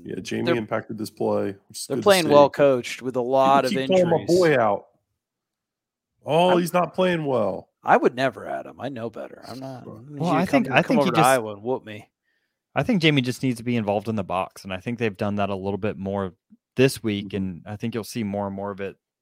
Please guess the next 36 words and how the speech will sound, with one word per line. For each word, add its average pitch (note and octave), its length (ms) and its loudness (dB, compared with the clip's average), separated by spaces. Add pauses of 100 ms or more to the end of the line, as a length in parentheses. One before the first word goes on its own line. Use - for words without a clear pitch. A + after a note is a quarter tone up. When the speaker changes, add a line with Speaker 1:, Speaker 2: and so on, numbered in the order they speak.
(180)
Speaker 3:
in G#2 40 -6
the G2 80 -4
coming G#2 380 -6
weeks. D#2 320 -14
He's, A#2+ 140 -10
Speaker 2:
Go A#3 100 0
back A3+ 220 4
Speaker 3:
he's F#3+ 80 2
Speaker 2:
and E3+ 60 -4
look E3 120 2
Speaker 3:
just D3 100 -2
Speaker 2:
at C3+ 60 2
Speaker 3:
a B2+ 60 2
Speaker 2:
that B2 100 -6
play. C3+ 400 0 (520)
Speaker 3:
He's B2 140 -8
Speaker 2:
Go C#3 60 -4
Speaker 3:
an C3+ 60 -8
Speaker 2:
back C#3+ 80 -2
and C3 100 -2
look - 80 0
Speaker 3:
inbox - 80 2
Speaker 2:
at B2+ 60 -14
that. - 60 -16
Speaker 3:
safety. - 460 -12 (1400)
Speaker 2:
What C#3 100 -16
does C3+ 140 -12
the B2 40 -20
defensive A2+ 540 -18
end - 240 -20
do? - 240 -20 (2500)
Speaker 1:
Just - 140 -20
get D3 140 -6
Speaker 3:
Yeah. C2 100 -14
Speaker 1:
beat. B2 200 -4 (760)
Speaker 2:
Yeah. B1+ 340 -16